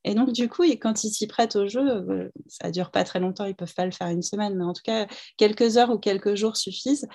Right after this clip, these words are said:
pour comprendre en fait, qui a besoin de changer le paradigme, qui a besoin de réintégrer cette oreille à, à, au schéma corporel, en fait, hein,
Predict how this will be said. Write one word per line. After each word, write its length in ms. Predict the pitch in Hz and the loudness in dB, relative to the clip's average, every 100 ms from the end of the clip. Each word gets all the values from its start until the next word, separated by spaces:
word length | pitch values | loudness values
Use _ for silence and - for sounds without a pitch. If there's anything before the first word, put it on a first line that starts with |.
| - - _ | -18 -20 _
pour 160 | - - | -6 0
comprendre 600 | 240 233 302 302 349 190 - _ _ - | 2 2 6 8 6 4 -10 _ _ -8
en 120 | 196 | -6
fait, 300 | 202 269 - - | 0 0 -2 -10
qui 160 | - | 0
a 60 | 185 | 2
besoin 340 | 185 202 233 | 2 2 2
de 60 | 240 | 0
changer 320 | - 202 202 | -2 -2 -2
le 80 | 208 | -2
paradigme, 680 | 196 185 180 190 233 214 180 - - - - | -2 -2 -2 -4 -4 -2 -4 -8 -20 -18 0
qui 100 | 202 | 2
a 60 | |
besoin 540 | 185 202 214 220 233 240 | 4 4 4 2 2 2
de 100 | 208 | 0
réintégrer 1040 | 190 214 208 214 226 208 208 226 240 233 | 2 2 2 4 4 6 4 4 4 4
cette 260 | 220 185 185 | 2 -2 0
oreille 460 | 202 208 220 208 175 - - | 0 2 2 2 0 -4 -4
à, 640 | 196 196 196 185 185 - _ _ _ _ _ _ _ - | -2 0 -2 -2 -4 -8 _ _ _ _ _ _ _ -4
à, 200 | 185 - | -4 -2
au 80 | 170 | 0
schéma 340 | - 196 208 | 2 2 0
corporel, 540 | 214 - - 214 349 247 | 0 -2 0 2 2 2
en 100 | 185 | -2
fait, 280 | 185 170 | -4 -4
hein, 200 | 185 247 | -6 -8